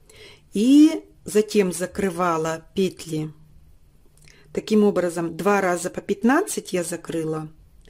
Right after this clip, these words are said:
И затем двенадцать последних петель закрыла одним разом. То есть два раза по пятнадцать. Он, э, м, не прям, не прямой, а чуть-чуть такой вот,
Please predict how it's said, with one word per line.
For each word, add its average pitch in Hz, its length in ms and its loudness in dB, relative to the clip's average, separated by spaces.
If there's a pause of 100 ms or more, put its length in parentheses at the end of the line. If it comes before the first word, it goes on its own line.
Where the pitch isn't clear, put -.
(300)
И 285 140 4
затем 240 540 2 (340)
двенадцать 190 600 0
последних 180 540 -6
петель 277 340 0
закрыла 180 400 -2
одним 175 300 -6
разом. 156 440 -12 (840)
То - 100 -20
есть 170 140 -20
два 185 200 0
раза 160 280 -6
по - 120 -16
пятнадцать. - 540 -4 (400)
Он, 190 300 0
э, 170 40 0
м, 165 680 -4
не 214 120 2
прям, 277 460 2
не 196 100 4
прямой, 254 580 2 (440)
а 180 140 -4
чуть-чуть 339 880 2
такой 202 320 2
вот, 196 320 -4